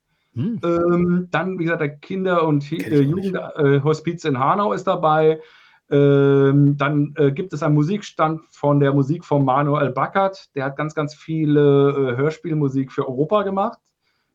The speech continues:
Speaker 2: Der Margo-, äh, Marburger Verein für Fantastik ist mit dabei. Das Masters of the Universe, die Welt der Ma-, äh, Meistermagazine,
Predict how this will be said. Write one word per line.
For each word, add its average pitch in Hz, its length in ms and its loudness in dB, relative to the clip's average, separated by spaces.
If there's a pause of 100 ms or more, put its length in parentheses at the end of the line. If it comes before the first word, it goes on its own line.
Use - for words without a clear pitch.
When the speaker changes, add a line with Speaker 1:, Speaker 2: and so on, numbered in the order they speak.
Speaker 2:
Der 131 100 -2
Margo-, 160 500 0
äh, 135 180 0
Marburger 156 440 -2
Verein 139 340 -4
für 143 140 -6
Fantastik 156 480 -4
ist 185 180 -10
mit 190 140 -6
dabei. 151 500 0 (400)
Das 123 160 -8
Masters 143 340 -2
of 143 100 -4
the 147 100 -4
Universe, 151 480 0
die 123 160 -4
Welt 139 160 0
der 135 80 0
Ma-, 127 220 -2
äh, 123 220 0
Meistermagazine, 160 1300 -2